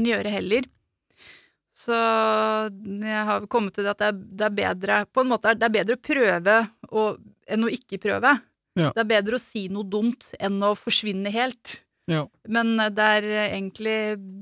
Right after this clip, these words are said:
Speaker 1: best det er å kanskje ikke si så mye,
Speaker 2: Ja.
Speaker 1: og, og ikke prøve så hardt.
Speaker 2: Ja, bare å være der. Vær der om de trenger det.
Speaker 1: Mm. Så for å være helt ærlig, så er det kanskje mitt eget <clears throat> ubehag også jeg prøver å,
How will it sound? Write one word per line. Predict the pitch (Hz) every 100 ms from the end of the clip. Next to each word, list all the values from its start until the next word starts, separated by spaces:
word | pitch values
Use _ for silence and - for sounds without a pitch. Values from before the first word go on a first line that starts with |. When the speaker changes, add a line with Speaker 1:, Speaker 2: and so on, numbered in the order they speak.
| 190 190
Speaker 1:
best | 196 - - 254
det | 233
er | 185
å | -
kanskje | 170 - 180
ikke | - -
si | 202 196
så | - 330
mye, | 415 466 - _ _ _ -
Speaker 2:
Ja. | 240
Speaker 1:
og, |
og | 277 294
ikke | - 220
prøve | 277 269 185 165
så | -
hardt. | 214 330 _ - - _ _ _ -
Speaker 2:
Ja, | 151 113 _ _ 214
bare | 202 175
å | 170 156 170 147 120
være | - 113
der. | 127 123 - _ _ -
Vær | 156 165 165
der | 170
om | 147 135
de | 156
trenger | 139 139 147
det. | 180 - _ _ -
Speaker 1:
Mm. | 226 220 170 175 202 _ _ _ _ _ - -
Så | - 226 190
for | 220
å | 208
være | 202 196
helt | 208 208 233
ærlig, | 208 202
så | 214 226
er | 226
det | 254
kanskje | 233 214
mitt | 226 -
eget | 220 196 185 160 135
<clears throat> |
ubehag | 226 190 190 202 208 190
også | - - 233
jeg | 190 -
prøver | 202 170 175
å, | 180